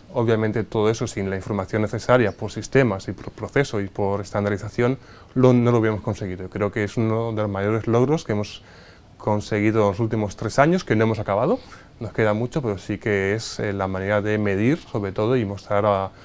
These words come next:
operaciones y al negocio la importancia de compras y los resultados de las acciones.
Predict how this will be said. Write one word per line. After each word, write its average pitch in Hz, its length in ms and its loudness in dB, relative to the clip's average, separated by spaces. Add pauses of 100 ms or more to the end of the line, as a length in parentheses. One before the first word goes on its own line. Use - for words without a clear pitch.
(160)
operaciones 104 580 -2
y 107 40 0
al 104 80 0
negocio 110 380 -2
la 113 100 0
importancia 101 500 -6
de 98 120 -6
compras 131 500 0 (420)
y 113 240 2
los 113 160 2
resultados 98 340 0
de 104 60 2
las 98 160 -4
acciones. - 440 -14